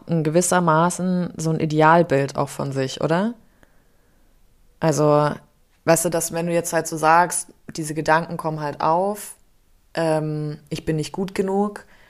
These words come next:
dann ist das ja auch so ein Bild, was man von sich selber hat. Und wie, also wo kommt auch dieses Bild her?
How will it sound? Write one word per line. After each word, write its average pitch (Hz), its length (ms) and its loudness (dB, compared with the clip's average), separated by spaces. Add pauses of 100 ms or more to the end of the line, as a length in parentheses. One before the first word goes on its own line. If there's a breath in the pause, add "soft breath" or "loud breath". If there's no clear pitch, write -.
(220 soft breath)
dann 156 140 -2
ist 185 180 -2
das 175 160 -2
ja 170 140 2
auch 165 120 2
so 165 160 -4
ein 160 140 -6
Bild, 180 260 -2
was - 180 -4
man 156 120 -6
von 156 180 -6
sich 156 140 -2
selber 147 400 6
hat. 135 360 -4 (920)
Und 156 260 0 (160)
wie, 180 640 6 (880)
also 156 200 0
wo 165 100 4
kommt 190 260 2
auch 170 100 4
dieses 165 340 -2
Bild - 260 4
her? 151 560 4